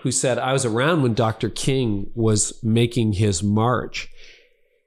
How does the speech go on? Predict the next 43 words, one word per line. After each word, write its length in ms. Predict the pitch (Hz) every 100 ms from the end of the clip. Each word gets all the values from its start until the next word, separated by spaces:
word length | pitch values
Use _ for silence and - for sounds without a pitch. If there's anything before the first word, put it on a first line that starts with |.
| _ _ _ _
And 120 | 135 131
their 80 |
great 280 | 120 117 160
regret 380 | 135 107 117 113
is 120 | 104
that 180 | 117 104
they 140 | 110
didn't 360 | 104 127 135 131
do 180 | 107 113
more 500 | 107 104 107 104 104
as 280 | - 104 101
white 540 | - 107 107 120 - -
people 440 | 113 98 104 95
to 180 | - 107
support 560 | - 110 - 107 98 -
the 80 |
cause 440 | 104 - 98 95 90
at 120 | 92
the 80 | 101
time 300 | - 98 85
because 260 | 95 113 107
they 80 |
were 100 | 110
too 220 | 113 - 123
afraid. 440 | - 104 98 95
He 100 | 107
was 180 | 101 98
rumored 320 | 117 113 104
to 60 | 98
be 120 | 98
a 40 |
communist. 680 | 92 - 123 120 110 107 -
He 80 | 101
was 140 | 90
rumored 300 | 98 98 95
to 60 | 87
be 140 | 92
this. 280 | 95 131 123
He 100 | 104
was 160 | 92 104
rumored 320 | 98 95 90
to 100 | 98
be 140 | 90